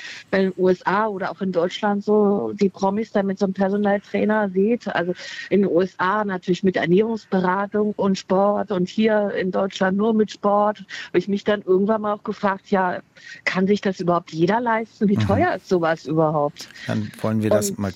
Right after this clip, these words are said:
Speaker 2: klären
Speaker 1: äh,
Speaker 2: mit
Speaker 1: was
Speaker 2: Simon.
Speaker 1: machen die
Speaker 2: Ach so.
Speaker 1: wirklich?
Speaker 2: Ja.
Speaker 1: Und, ähm,
Speaker 2: Lohnt sich das?
Speaker 1: haben die eigentlich auch eine medizinische Vorbildung und ist das für jeden geeignet?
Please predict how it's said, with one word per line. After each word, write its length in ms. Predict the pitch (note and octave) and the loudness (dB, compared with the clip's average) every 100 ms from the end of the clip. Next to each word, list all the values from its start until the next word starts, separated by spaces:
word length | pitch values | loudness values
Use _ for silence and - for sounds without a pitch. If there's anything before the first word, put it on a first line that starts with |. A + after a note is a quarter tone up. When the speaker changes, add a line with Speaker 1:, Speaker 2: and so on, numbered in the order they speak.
| - | -10
Speaker 2:
klären 580 | - - F#3+ - B2 E3+ | -14 -4 0 2 0 0
Speaker 1:
äh, 20 | |
Speaker 2:
mit 100 | E3+ | 0
Speaker 1:
was 80 | F#3 | 0
Speaker 2:
Simon. 180 | F3+ G#3+ | 0 0
Speaker 1:
machen 280 | G#3+ A#3+ | -2 -4
die 20 | A3 | -4
Speaker 2:
Ach 60 | |
so. 120 | G3+ | -2
Speaker 1:
wirklich? 540 | F3+ G3 C4+ C#4 - - | -2 -2 0 -2 -4 -4
Speaker 2:
Ja. 180 | G3+ A3 | 0 2
Speaker 1:
Und, 200 | A3 G#3+ - - - | 0 -2 -6 -10 -2
ähm, 300 | G#3 G#3 G3+ | 0 0 -2
Speaker 2:
Lohnt 200 | A2 G#2+ | -2 -4
sich 120 | - | -4
das? 120 | - | -4
Speaker 1:
haben 120 | F#3 G3+ | -2 0
die 120 | G#3+ | 0
eigentlich 460 | F3+ G3 A3 - | 0 0 -2 -2
auch 180 | E3+ F#3 | -2 0
eine 200 | G#3 G3+ | 0 0
medizinische 760 | G3 F#3 F#3+ - G#3 G3+ - F3+ - | 2 0 -2 0 2 4 2 -2 -2
Vorbildung 840 | E3+ E3+ F#3+ G3+ A#3 B3+ C#4 C4+ | 0 0 0 0 0 0 -2 -2
und 160 | F3+ F3+ | -6 -8
ist 140 | F#3 | -2
das 140 | F#3+ - | -4 0
für 120 | G3 | 0
jeden 320 | F3+ G3+ F#3 | 2 2 0
geeignet? 580 | F3 - E3 B3 C#4+ | -4 -4 -4 -4 -4